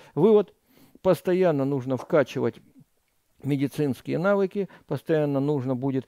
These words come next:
оказывать помощь пострадавшим, даже если вы будете находиться где-то в условно безопасной зоне. Изучайте тактическую медицину, потому что без нее кранты и вам, и вашим близким. Извините за краткость формулировки.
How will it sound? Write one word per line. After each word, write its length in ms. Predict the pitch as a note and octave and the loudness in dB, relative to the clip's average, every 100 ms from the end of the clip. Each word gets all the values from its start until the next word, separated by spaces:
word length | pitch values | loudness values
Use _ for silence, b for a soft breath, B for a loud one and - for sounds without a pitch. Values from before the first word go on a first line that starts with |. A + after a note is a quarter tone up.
| B - | B -10
оказывать 460 | - D3+ B2+ B2+ | 0 0 2 -2
помощь 340 | - C#3+ B2 - | -2 -2 -2 -4
пострадавшим, 760 | B2+ - C3+ E3+ F3 - A2+ | -12 -6 -2 0 0 -4 -4
даже 240 | B2+ D3+ | 0 0
если 160 | C3 A#2+ | -2 -6
вы 80 | A#2 | -6
будете 320 | B2+ B2 A2+ | -4 -6 -4
находиться 580 | A2 - A#2 D3 - A#2 B - | -6 -6 -6 -6 -8 -14 B -8
где-то 360 | A#2+ D3+ G#2+ | -2 0 -2
в 20 | F#2 | -8
условно 360 | - C3+ A2 | -4 -4 -2
безопасной 640 | F2+ G2 F#2 B2+ B2 F#2+ F2+ | -6 -8 -4 -4 -4 -8 -8
зоне. 320 | G2 G2 F#2+ B | -8 -8 -12 B
Изучайте 540 | C#3+ C3+ - F3 D#3 C3 | -4 -4 -2 -2 -2 -6
тактическую 680 | A#2 - B2+ B2+ - B2+ A#2+ | -8 -8 -10 -10 -8 -4 -4
медицину, 680 | A#2+ A#2 - F3+ E3 A2 B B B B B _ _ b b b | -4 -6 -6 -4 -4 -6 B B B B B _ _ b b b
потому 340 | - F#3+ F3 F3 | -14 -4 -2 -2
что 160 | - | -4
без 240 | D3+ D3 C#3 | -4 -2 0
нее 340 | D#3 E3+ F3+ b b | 2 2 2 b b
кранты 420 | - D3 C#3+ D3 | 0 2 2 0
и 120 | C3+ B2 | 0 2
вам, 260 | D#3 D3+ | 0 -2
и 40 | A#2+ | -2
вашим 340 | C3 - A#2 | -4 -4 -6
близким. 420 | A2+ A#2 - A2+ | -4 -4 -4 -6
Извините 480 | G#2+ A2+ C#3+ C3+ G#2 | -4 -4 -4 -4 -4
за 140 | G#2+ | -4
краткость 480 | A2 B2 B2+ - A2 | -4 -2 -2 -4 -14
формулировки. 720 | - G#2+ G2+ F#2+ E2+ - - | -10 -10 -8 -10 -10 -16 -20